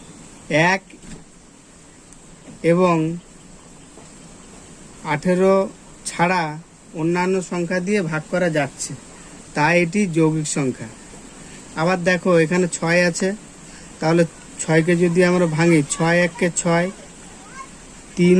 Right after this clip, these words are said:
দুইয়ে ছয়, তাহলে ছয়কে আমরা এক দিয়েও ভাঙতে পারছি,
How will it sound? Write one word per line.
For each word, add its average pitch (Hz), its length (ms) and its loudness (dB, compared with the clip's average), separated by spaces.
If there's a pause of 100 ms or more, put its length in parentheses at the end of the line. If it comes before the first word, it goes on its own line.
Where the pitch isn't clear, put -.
(160)
দুইয়ে 180 240 6 (120)
ছয়, 180 280 0 (2250)
তাহলে 170 300 2 (120)
ছয়কে 175 420 2 (920)
আমরা 165 220 2 (100)
এক 160 160 0
দিয়েও 185 220 4 (100)
ভাঙতে 180 340 0
পারছি, 190 220 0